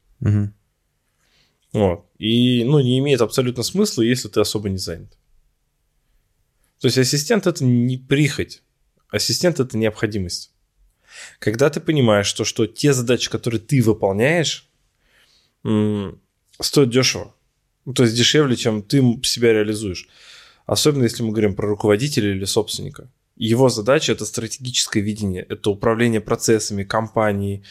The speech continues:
Speaker 2: а, ее будущим, понимаешь, поиск новых идей, их реализация в компании. Вот чем он должен заниматься. И представь, он занимается каким-нибудь сбором данных, я не знаю, там,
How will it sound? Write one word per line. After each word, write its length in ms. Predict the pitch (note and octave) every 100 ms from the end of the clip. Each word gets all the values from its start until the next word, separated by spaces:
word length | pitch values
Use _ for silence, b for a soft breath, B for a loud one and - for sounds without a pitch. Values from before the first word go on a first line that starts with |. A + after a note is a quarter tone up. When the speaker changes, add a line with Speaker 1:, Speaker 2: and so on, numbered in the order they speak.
| B B B B
Speaker 2:
а, 260 | G2 G2+
ее 360 | G#2 A2+ A2+ C3
будущим, 800 | A#2 B2+ B2+ A#2+ G#2+ - G#2 G2+
понимаешь, 560 | G2 G2 A2+ A2 G#2+ -
поиск 300 | B2+ A#2+ -
новых 320 | B2+ A#2+ -
идей, 440 | B2+ A2 A2 G#2+ G#2
их 300 | - A2 B2
реализация 580 | A#2 A#2 A2 A2 -
в 60 | G2
компании. 500 | G2+ G2 G2+ G2 - _ _ _ _
Вот 200 | B2 A#2+
чем 160 | - A2+
он 100 | G2+
должен 300 | G#2 G2+ G2
заниматься. 520 | G2+ G2 F#2+ - - _ b b b b b b b _ -
И 200 | A2+ A2+
представь, 480 | - A2+ - D#3+ B2+
он 120 | G2+
занимается 460 | G2+ A2 B2 A#2
каким-нибудь 540 | - G2+ G2+ G2 F#2+ G2
сбором 400 | A#2+ C3 A2+ F#2
данных, 600 | G2+ A2+ A2 G2+ G2 -
я 80 | G2+
не 100 | G2
знаю, 320 | G2 G2 F#2+
там, 220 | - G2+